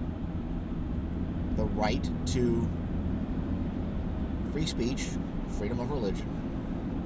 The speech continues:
And if you ban the burqa, you are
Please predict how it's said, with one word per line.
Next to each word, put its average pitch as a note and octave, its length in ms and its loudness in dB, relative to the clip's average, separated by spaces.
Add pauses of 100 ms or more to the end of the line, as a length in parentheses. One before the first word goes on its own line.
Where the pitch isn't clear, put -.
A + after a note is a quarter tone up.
(4000)
And A#2+ 380 2
if B2 340 0
you B2 480 4 (1000)
ban C#3+ 240 2
the C3 80 2
burqa, A#2+ 480 2
you A2+ 200 2
are A2 520 2